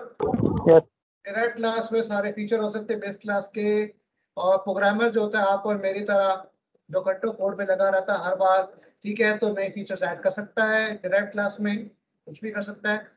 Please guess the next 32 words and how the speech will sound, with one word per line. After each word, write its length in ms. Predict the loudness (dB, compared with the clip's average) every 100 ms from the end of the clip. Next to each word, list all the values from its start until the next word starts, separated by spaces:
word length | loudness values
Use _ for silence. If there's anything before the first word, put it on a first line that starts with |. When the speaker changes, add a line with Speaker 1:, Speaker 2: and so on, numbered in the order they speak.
| _ _ -6
Speaker 2:
तो 60 | 0
इसमें 480 | 0 0 2 4 4
programmer 500 | 2 0 2 0 0
को 80 | 0
एक 100 | -2
फायदा 360 | -2 0 2 2
मिल 160 | 2 -2
गया, 260 | -6 -8 -10 _ _ _ _ _ _ _ 4
वो 80 | 4
अपने 380 | 4 0 -4 -4 -6
अलग 300 | -4 -2 -2
उसका 220 | -6 -4 -6
code 340 | -2 4 4 2
reuse 340 | -8 -6 -4 -4
करने 120 | -4
में 60 |
उसको 160 | -4 -6
काम 300 | -6 -8 -6
आ 60 | -8
गया, 160 | -8 -10
उसको 300 | -10 -14 -16
पता 240 | -10 -6 -2
लग 180 | -2
गया, 100 | -4
उसका 200 | -8 -10
program 360 | -10 -8 -6 -8
structured 500 | -8 -12 -2 0 0
हो 80 | -2
गया 140 | -6
proper 320 | -10 -12 -12
तरीके 360 | -8 -8 -8 -14
से। 100 | -18